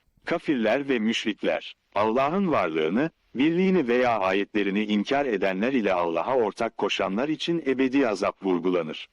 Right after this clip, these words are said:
Beyyine suresi, altıncı ayet, gerek kitap ehlinden gerekse müşriklerden olan kafirler,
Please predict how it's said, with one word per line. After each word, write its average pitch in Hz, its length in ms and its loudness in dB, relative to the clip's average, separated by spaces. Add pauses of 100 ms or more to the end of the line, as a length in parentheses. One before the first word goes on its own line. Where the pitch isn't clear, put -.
(920)
Beyyine 143 500 2
suresi, 92 640 0 (200)
altıncı 123 640 -2 (400)
ayet, 98 420 0 (180)
gerek 127 320 0
kitap 135 400 -4
ehlinden 123 560 0
gerekse 104 440 0
müşriklerden 101 760 -2
olan 92 340 0
kafirler, 92 640 -4